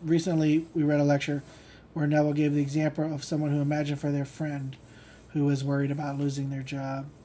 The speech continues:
Okay. Don't forget. Remember, the story of the birth is told in John.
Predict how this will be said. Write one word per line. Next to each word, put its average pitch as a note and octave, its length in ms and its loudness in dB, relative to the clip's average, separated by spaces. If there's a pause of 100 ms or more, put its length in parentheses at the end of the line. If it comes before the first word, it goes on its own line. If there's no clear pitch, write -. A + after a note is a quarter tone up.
(1160)
Okay. - 340 -8 (4000)
Don't G3+ 240 4
forget. E3+ 500 0 (640)
Remember, E3 540 4
the G#3+ 100 -4
story F#3 320 4
of E3+ 120 4
the D3+ 60 2
birth D3 300 0
is C#3 140 -2
told C#3 280 0
in C3+ 120 -2
John. G#2+ 420 -10